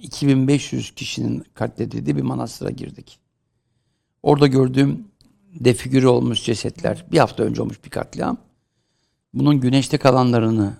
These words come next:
çektiğimiz gibi bir de manastırın içindekiler ulaştığımızda bir insanın ne hale dönüşebileceğini görüp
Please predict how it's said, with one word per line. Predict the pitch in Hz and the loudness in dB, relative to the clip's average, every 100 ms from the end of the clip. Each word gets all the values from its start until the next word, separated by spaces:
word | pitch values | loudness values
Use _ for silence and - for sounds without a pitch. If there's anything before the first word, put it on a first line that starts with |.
| _ _ _ | _ _ _
çektiğimiz | 120 110 135 165 | -8 -4 -2 -2
gibi | 147 131 - - _ _ _ _ _ _ _ | -2 -4 -2 -4 _ _ _ _ _ _ _
bir | 127 | -4
de | 127 | -4
manastırın | 127 135 131 123 127 - 135 139 | -4 -6 0 2 2 0 -2 0
içindekiler | 120 - 117 104 - 123 | -2 -4 -6 -6 -6 -6
ulaştığımızda | - 104 - 104 117 113 170 170 _ _ _ _ _ _ _ | -4 -6 -6 -8 -8 -4 -6 -6 _ _ _ _ _ _ _
bir | 123 160 | -2 2
insanın | 147 120 135 143 135 135 | 2 2 2 2 4 6
ne | |
hale | 151 131 127 120 | 4 4 2 0
dönüşebileceğini | 120 113 - - 123 117 117 120 120 113 | -2 -4 -6 -6 -4 -4 -6 -6 -4 -4
görüp | 117 123 | -6 -6